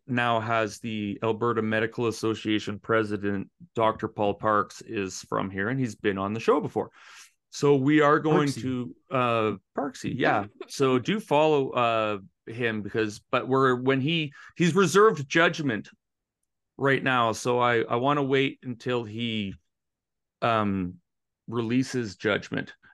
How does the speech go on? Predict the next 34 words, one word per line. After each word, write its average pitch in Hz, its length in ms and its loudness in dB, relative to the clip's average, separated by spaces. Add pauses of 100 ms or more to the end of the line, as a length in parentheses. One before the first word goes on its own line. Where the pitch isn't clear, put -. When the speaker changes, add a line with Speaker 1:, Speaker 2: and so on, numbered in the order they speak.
(140)
Speaker 1:
and 113 180 -6
then 117 160 -2
we're 110 140 -2
gonna 113 160 -2
have 117 200 -2
him 113 120 -6
on 107 140 -4
the 107 60 -6
show 110 220 -4
to 107 60 -8
talk 104 320 -6
about 98 260 -2
it. - 200 -4 (520)
Um, 113 460 -2 (120)
but, - 220 -4
and 131 240 0
so 127 500 -2
admittedly, 131 920 0 (440)
um, 127 500 -2
while 123 480 2 (100)
we 135 140 -2
can 127 200 -4
fake 143 400 0
that 123 140 -2
Roberta's 120 480 -4
a 110 40 -8
medical 127 360 -4
doctor, 113 360 -2
none 170 200 2
of 190 100 0
Speaker 3:
<laughs> 185 80 6
Speaker 1:
us 175 140 -4
are, 139 360 4
are, 113 480 0